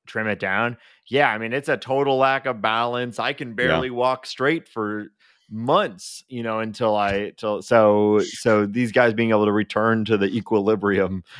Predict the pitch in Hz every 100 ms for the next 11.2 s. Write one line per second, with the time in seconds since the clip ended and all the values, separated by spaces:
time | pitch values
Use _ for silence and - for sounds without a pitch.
0 | - - 104 104 101 104 101 104 101 95
1 | 92 104 107 98 95 90 92 92 - 113
2 | 123 107 92 85 95 _ _ _ _ -
3 | 80 71 71 - 107 117 113 - 117 104
4 | 95 117 110 107 98 95 104 - 95 -
5 | 92 92 90 90 98 87 87 _ _ _
6 | _ - 82 80 92 101 104 98 95 95
7 | 87 92 85 - - 90 78 - 92 90
8 | 82 85 90 85 87 90 85 _ _ _
9 | _ _ _ _ _ _ - 98 92 -
10 | - - - 196 220 196 143 143 123 110
11 | 120